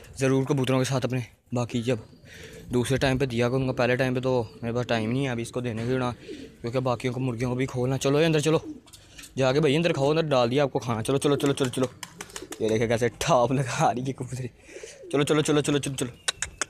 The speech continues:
चलो, चलो, चलो, चलो। ये एक मैं पेटी लेके आया था,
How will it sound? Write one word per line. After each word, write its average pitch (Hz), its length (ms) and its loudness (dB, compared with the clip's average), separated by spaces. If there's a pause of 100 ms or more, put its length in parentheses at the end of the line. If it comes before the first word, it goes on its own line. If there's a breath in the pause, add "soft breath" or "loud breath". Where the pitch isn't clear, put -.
(200)
चलो, 143 120 2
चलो, 143 200 0
चलो, 143 220 0
चलो। 135 220 -4 (440 loud breath)
ये 120 120 4
एक 117 60 0
मैं 127 140 4
पेटी 110 240 0
लेके 123 280 0
आया 107 100 2
था, 117 120 -2